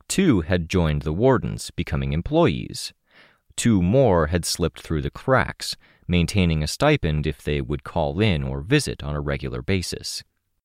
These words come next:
Just to let the wardens check that nothing too ugly was happening.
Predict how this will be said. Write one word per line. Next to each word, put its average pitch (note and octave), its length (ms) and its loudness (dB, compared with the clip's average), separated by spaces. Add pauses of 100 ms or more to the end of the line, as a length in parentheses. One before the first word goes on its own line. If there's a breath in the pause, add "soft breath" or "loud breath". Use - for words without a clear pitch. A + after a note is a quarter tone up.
(920)
Just A#2+ 540 0
to D#3+ 100 0
let A2+ 280 2
the G#2+ 120 2
wardens D#2+ 480 0
check - 380 -2
that - 160 -4
nothing D#2 460 0
too - 320 -2 (100)
ugly E2 360 0
was C#2+ 180 -4
happening. A#2 540 -4